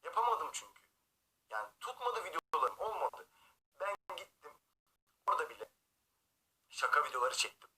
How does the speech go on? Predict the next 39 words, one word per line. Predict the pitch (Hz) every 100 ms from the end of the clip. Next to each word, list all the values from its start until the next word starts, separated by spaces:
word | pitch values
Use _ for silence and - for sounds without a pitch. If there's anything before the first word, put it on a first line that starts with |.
| _
Bir | -
sürü | - - -
şaka | - - -
videoları, | - - 90 87 - _ _ _
bir | 123
sürü. | 127 - - - _ _ _ _ _ _ _ _ _
Teşekkür | - 180 190 180
ederim | 143 123
hediyeler | 110 101 101
için. | - - _ _ _ _ _ _ -
Bir | 226
sürü | 196 190
şaka | 165 - 196
videoları | 156 151 -
çektim. | - - - - _ _ _ _ _ _ _ _ _ _ _ _ _ _ _
Ama | 180 185 - - - _ _ _ -
tutmuyor. | - - - - - -
İki | - -
bin | -
izleniyor, | 175 - - - -
bin | 190
beş | 180 156 135
yüz | 113
izleniyor, | - - _ _
bin | - -
izleniyor. | - 117 117 185 -
Videom | 175 160 185
daha | 208 202
fazla | 185 185 196
izlenmiyor. | 180 - 196 185 156 - -
Bak | 131 147
Enes | 143 156 -
Batur | 151 -
o | 147
zaman | 147 156 156
kaç | 175 180 -
bin | -
biliyor | - 220
musunuz? | - 202 - -